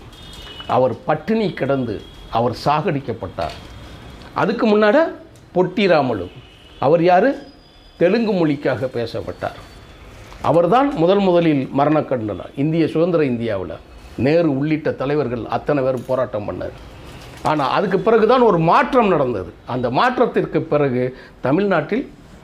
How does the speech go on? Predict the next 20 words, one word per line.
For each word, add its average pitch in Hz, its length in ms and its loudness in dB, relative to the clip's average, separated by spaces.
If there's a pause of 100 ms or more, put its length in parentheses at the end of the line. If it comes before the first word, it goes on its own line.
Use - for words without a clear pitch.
(1200)
விருதுநகர்ல 202 680 4 (160)
சூளக்கரை 196 480 2
மேட்டுல 185 580 2 (800)
உண்ணாவிரதம் 147 540 2
இருந்தார். 82 340 -10 (360)
உண்ணாவிரதம் 160 520 4
இருக்கும்போது 151 600 0
உண்ணும் 180 640 0
விரதம் 151 360 2
நடத்திய 139 480 -2 (120)
கும்பல்களின் 135 640 0
வாரிசுகள் 139 720 0
தான் 151 180 -2
இவங்க. 101 280 -8 (2500)
அது 151 140 2
என்ன 190 140 4
சம்பவாமி 190 560 4
யுகே 180 320 4
யுகே 175 360 2
சமஸ்கிருதமா 170 760 0